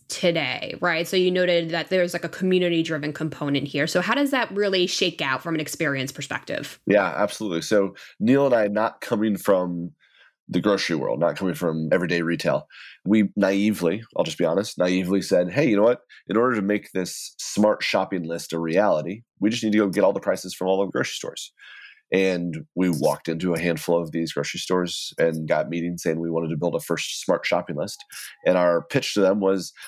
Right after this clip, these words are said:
Speaker 2: "We're building a smart shopping list. Please give us all your prices." And I don't have to tell you that it didn't go so well. <laughs> We got laughed out of a few offices. We got escorted out of a few offices.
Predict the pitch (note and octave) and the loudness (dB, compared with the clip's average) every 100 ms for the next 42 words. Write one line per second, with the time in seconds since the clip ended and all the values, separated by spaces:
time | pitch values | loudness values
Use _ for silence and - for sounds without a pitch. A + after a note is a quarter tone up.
0 | - A2 A#2+ B2 A2+ F#2 G#2 F#2 - A#2 | 0 2 4 4 2 -2 -2 0 2 0
1 | G2+ F#2+ - - _ - C#3+ D3 G2+ A#2+ | 0 -2 -4 -16 _ 0 2 4 2 0
2 | - G#2 G#2 F#2+ F#2+ E2 - - - _ | 4 4 4 2 0 -2 -12 -16 -18 _
3 | _ _ _ _ - F#2 F#2+ F#2+ F2 G2+ | _ _ _ _ -2 2 4 2 2 4
4 | A2+ A2+ A#2 F#2+ G#2 F#2+ C#3 C#3+ C3 A#2 | 4 2 -2 2 2 4 2 2 2 0
5 | G#2+ A#2+ D3 E3 E3 E3 F2+ C#2 A#1+ - | 0 0 0 2 0 2 0 0 -4 -6
6 | _ - - C#3 - D#3 A2+ E2+ F#2+ A#2 | _ -8 0 0 4 4 4 4 0 2
7 | B2+ B2 A#2+ A#2 B2 A#2+ G#2+ A2 A2+ A2 | 4 4 2 -2 4 4 4 -6 -6 -6
8 | F#2 D#2 D2+ D2 - - - C3+ B2+ A2+ | -4 -2 -2 -4 -10 -2 0 4 4 4
9 | A2 A2+ G#2+ G2 G2+ - G2 F#2 | 0 2 4 4 0 -8 -6 -6